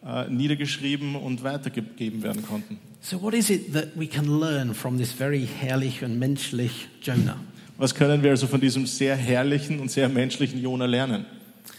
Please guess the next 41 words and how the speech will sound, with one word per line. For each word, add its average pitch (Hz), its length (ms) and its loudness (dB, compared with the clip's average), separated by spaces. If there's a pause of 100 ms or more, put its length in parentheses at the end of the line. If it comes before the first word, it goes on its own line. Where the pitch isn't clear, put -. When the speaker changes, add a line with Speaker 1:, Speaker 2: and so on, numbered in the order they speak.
(240)
Speaker 2:
I 165 40 -6
think 190 180 -4
one 254 140 2
thing 262 200 2
is 196 120 6
a 185 40 0
bit 196 160 0
more 180 340 2 (360)
theoretical 180 680 2 (400)
and 147 120 -2
one 196 120 2
thing 190 180 2
is 165 120 2
a 160 40 -2
bit 160 140 -4
more 160 160 -2
practical. 143 520 -6 (100)
Speaker 1:
Die - 100 -8
eine 139 280 0
Sache 151 340 0
ist 127 140 2
eher 139 240 4
theoretisch 143 800 2
und 117 160 -4
die 127 80 -2
andere 123 360 2
ist 117 220 0
sehr 131 140 2
praktisch. 113 540 -6
Speaker 2:
So - 140 -4 (100)
first 214 320 0
the 170 60 -2
theoretical. 139 560 2 (180)
Speaker 1:
Machen 127 140 -6
wir 131 60 -4
die 127 100 0
theoretische 120 560 2
zuerst. 113 460 -6 (840)
Speaker 2:
Number 208 180 4
one, 143 340 2 (460)
we 208 200 2